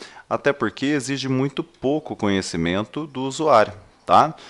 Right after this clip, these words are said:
Basicamente, o que você escolhe é um tipo de letra que agrada mais, seu tamanho e seu estilo, e a cor do texto. Então, vejam bem, vamos dizer que eu quisesse colocar aqui nesse título, controle de gastos pessoais, uma letra mais chamativa.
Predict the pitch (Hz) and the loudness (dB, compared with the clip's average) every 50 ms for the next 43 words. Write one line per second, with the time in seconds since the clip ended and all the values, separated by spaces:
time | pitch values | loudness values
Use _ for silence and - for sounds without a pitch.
0 | - - - _ 101 107 110 104 98 - 110 101 101 113 143 151 - - - 113 | -20 -20 -12 _ 4 4 4 4 4 2 2 2 4 2 0 0 -4 -6 -6 -2
1 | 101 107 101 - - 98 92 - - - 123 143 151 135 120 104 - - 117 - | -2 -2 -2 -2 -4 -4 -6 -6 -4 0 0 0 2 0 -2 -2 -4 -6 -8 -8
2 | 110 92 101 95 92 92 90 - - 90 - 92 90 82 92 92 92 95 101 127 | -8 -6 -6 -4 -4 -4 -4 -4 -8 -8 -4 -4 -2 0 2 2 2 2 2 0
3 | 147 135 127 127 143 156 151 - - - - - - - - - 87 - - 107 | 0 2 2 2 2 0 -4 -8 -10 -14 -18 -20 -20 -14 -10 -10 -6 0 2 2
4 | 104 101 98 98 101 110 135 151 165 - - _ - 143 - - 160 190 185 - | 4 4 2 0 0 -2 -2 -4 -6 -10 -12 _ -10 -6 -4 -4 -2 -2 -4 -6
5 | - - 120 113 110 104 101 - _ - - - _ _ _ - 185 196 208 - | -6 -6 -4 -4 -4 -6 -8 -14 _ -20 -20 -20 _ _ _ -6 -4 -4 -6 -8
6 | - _ - 185 - - - 135 127 127 131 131 127 127 127 - 143 143 - - | -8 _ -6 -6 -6 -4 -2 0 0 0 0 -2 -6 -12 -10 -8 -8 -8 -6 -6
7 | 101 78 - - - - - - - - - - - _ - - 127 - 185 190 | -6 -6 -6 -8 -14 -18 -20 -20 -20 -20 -20 -20 -20 _ -10 -8 -2 0 0 2
8 | 185 185 170 160 165 147 113 85 76 65 - - _ _ _ - 107 151 180 208 | 2 2 2 4 2 2 2 0 -2 -4 -6 -12 _ _ _ -6 -2 -2 0 0
9 | 190 165 139 123 101 90 98 113 135 131 - 123 113 - - 120 101 90 92 101 | 0 -2 -2 -4 -4 0 2 2 2 2 0 -4 -4 -4 -4 -6 -4 0 2 2
10 | 113 117 - - - - 92 85 82 - - - 87 80 78 - - - - 120 | 2 2 0 -4 -6 -4 -4 -4 -4 -4 -2 0 0 0 0 -2 -6 -6 -4 -4
11 | 117 101 95 - - - - - - 123 127 123 - - 78 73 - - _ _ | -2 -2 -4 -6 -8 -10 -10 -8 -6 -6 -6 -6 -8 -12 -12 -12 -14 -18 _ _
12 | _ _ - - 92 92 87 87 - 123 139 143 131 107 98 101 85 - 85 80 | _ _ -12 -6 -4 -4 -4 -4 -2 0 0 0 0 -4 -6 -2 0 2 2 2
13 | - - - - 92 - - - 110 104 113 127 139 127 135 135 139 139 131 120 | 2 -2 -8 -12 -10 -10 -4 0 4 6 6 6 4 4 2 2 2 2 2 2
14 | 127 135 131 135 127 127 123 123 127 - - - 139 147 156 156 - - - 113 | 2 0 0 0 0 2 2 2 0 0 -2 -2 0 0 0 -2 -2 -4 -4 -4
15 | 104 92 85 85 | -4 -4 -6 -10